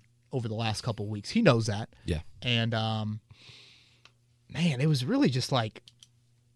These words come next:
Speaker 1: I mean, thirteen straight completions, and it wasn't all dink and dunk from Glennon, too. You know, there was some stuff like, I don't know, ten, fifteen yards down the field. I was like, "Wow, Mike Glennon's throwing a couple nice
Speaker 2: <laughs>
Speaker 1: balls in there." And,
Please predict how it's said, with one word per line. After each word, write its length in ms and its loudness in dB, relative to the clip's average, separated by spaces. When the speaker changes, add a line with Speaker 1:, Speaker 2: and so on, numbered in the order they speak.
Speaker 1:
I 40 -10
mean, 100 -8
thirteen 320 2
straight 220 2
completions, 460 2
and 80 4
it 60 6
wasn't 260 6
all 100 6
dink 240 2
and 120 -2
dunk 220 0
from 180 -8
Glennon, 380 0
too. 380 -2
You 100 -4
know, 80 -4
there 140 4
was 80 0
some 120 0
stuff 300 2
like, 180 -8
I 80 -8
don't 80 -8
know, 80 -8
ten, 320 -10
fifteen 420 -2
yards 240 0
down 160 4
the 80 0
field. 380 -4
I 120 -6
was 120 -10
like, 180 -20
"Wow, 260 0
Mike 160 -14
Glennon's 420 -10
throwing 380 -10
a 40 -18
couple 280 -8
nice 240 2
Speaker 2:
<laughs> 40 0
Speaker 1:
balls 360 0
in 160 -8
there." 260 -2
And, 160 -6